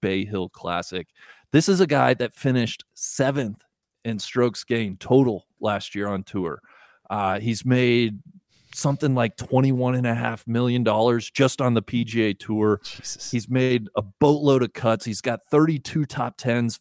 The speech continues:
Speaker 1: fifteen top fives, three runner-up, five third-place finishes. He's played on three Ryder Cup teams. And it's like,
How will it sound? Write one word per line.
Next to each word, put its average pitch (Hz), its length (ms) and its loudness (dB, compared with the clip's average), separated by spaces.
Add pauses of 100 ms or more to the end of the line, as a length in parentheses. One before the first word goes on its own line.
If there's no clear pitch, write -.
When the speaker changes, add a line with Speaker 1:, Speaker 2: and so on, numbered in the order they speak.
Speaker 1:
fifteen 156 520 2
top 127 380 -2
fives, 110 480 -4 (840)
three 180 240 4
runner-up, 127 640 2
five 165 360 2
third-place 123 640 0
finishes. 107 440 -4
He's 107 180 -10
played 185 300 -2
on 131 140 -2
three 175 320 0
Ryder 135 360 2
Cup - 260 -6
teams. 117 380 -8 (1120)
And 180 200 4
it's - 180 0
like, 170 260 0